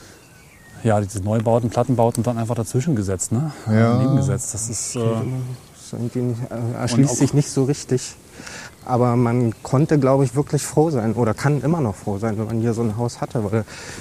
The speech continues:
Speaker 2: alle mussten in diesen scheiß Plattenbauten wohnen und, äh, dazwischen saßen dann ein paar Leute in diesen schicken Einfamilienhäusern. <laughs> Könnte man schon neidisch werden.
Speaker 1: Tja, war halt doch nicht alles gleich, ne?
Speaker 2: <laughs> Genau.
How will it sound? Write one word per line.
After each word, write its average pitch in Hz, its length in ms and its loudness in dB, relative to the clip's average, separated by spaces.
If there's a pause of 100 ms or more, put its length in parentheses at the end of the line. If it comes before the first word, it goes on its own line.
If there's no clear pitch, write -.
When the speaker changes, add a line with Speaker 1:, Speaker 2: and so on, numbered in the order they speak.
(160)
Speaker 2:
alle 117 180 2
mussten 135 300 2
in 123 80 2
diesen 120 180 2
scheiß 117 280 0
Plattenbauten 147 640 2
wohnen 156 220 4
und, 135 380 2
äh, 120 200 2
dazwischen 123 640 0
saßen 127 280 0
dann 135 100 0
ein 123 40 -2
paar - 140 0
Leute 123 300 2
in 135 100 0
diesen 131 240 2
schicken - 340 -2
Einfamilienhäusern. 117 880 0 (420)
<laughs> - 420 -12
Könnte 139 180 -2
man 156 140 0
schon 151 120 2
neidisch 120 340 2
werden. 98 220 -2 (240)
Speaker 1:
Tja, 123 240 4 (100)
war 117 120 0
halt 113 200 -2
doch 123 80 -2
nicht 110 120 -2
alles 104 180 -6
gleich, 101 300 -2
ne? 117 100 -2 (180)
Speaker 2:
<laughs> - 0 -
Genau. 127 800 0